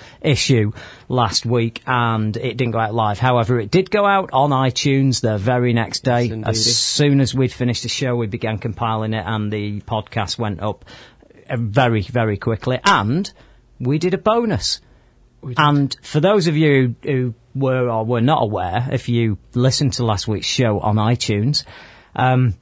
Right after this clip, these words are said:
Speaker 1: yeah, we went on for four hours. We were four hours, ten minutes, and then we had a bonus show of two hours. So we actually nearly did six hou-, we, we did do six hours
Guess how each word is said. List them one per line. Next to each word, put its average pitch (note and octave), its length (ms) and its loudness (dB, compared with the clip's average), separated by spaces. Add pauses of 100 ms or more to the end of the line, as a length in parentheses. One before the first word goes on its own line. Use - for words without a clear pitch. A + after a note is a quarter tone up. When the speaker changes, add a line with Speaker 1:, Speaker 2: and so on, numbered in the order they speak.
(460)
Speaker 1:
yeah, F3 220 6
we C#3+ 160 4
went D#3+ 180 4
on C#3 180 4
for A#2 120 -4
four C#3 360 2
hours. A#2 440 2 (180)
We C3+ 160 4
were B2+ 140 0
four F3 280 2
hours, D#3+ 280 2
ten C3+ 260 2
minutes, G#2+ 540 0
and C3 200 4
then D#3 480 2
we D#3+ 140 0
had D#3 140 4
a - 20 2
bonus E3+ 380 2
show E3 220 0
of E3 100 -2
two F3 200 0
hours. F#3+ 300 0
So C#3+ 100 0
we E3+ 60 4
actually F3 300 2
nearly D#3 280 2
did C3 160 0
six - 320 0
hou-, E3 220 2
we, F#3+ 200 0
we E3+ 120 -2
did G#3 240 -4
do F3+ 140 0
six - 340 -4
hours F#3 400 -2